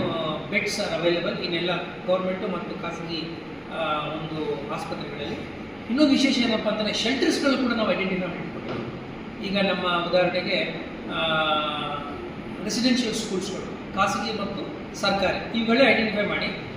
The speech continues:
ಎಷ್ಟು ರೂಮ್ಸ್‌ಗಳನ್ನ ನಾವು ಇಟ್ಕೊಳ್ಳೋಕೆ ಸಾಧ್ಯ ಅನ್ನೋದು ಕೂಡ ನಮ್ಮದೇ ಆದಂಥ ಒಂದು ಸಂಪನ್ಮೂಲದ ಒಂದು ಸಂಪೂರ್ಣ ಮಾಹಿತಿ,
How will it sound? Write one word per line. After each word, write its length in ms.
ಎಷ್ಟು 340
ರೂಮ್ಸ್‌ಗಳನ್ನ 480
ನಾವು 180
ಇಟ್ಕೊಳ್ಳೋಕೆ 400
ಸಾಧ್ಯ 400
ಅನ್ನೋದು 240
ಕೂಡ 200
ನಮ್ಮದೇ 280
ಆದಂಥ 320
ಒಂದು 320
ಸಂಪನ್ಮೂಲದ 800
ಒಂದು 140
ಸಂಪೂರ್ಣ 440
ಮಾಹಿತಿ, 540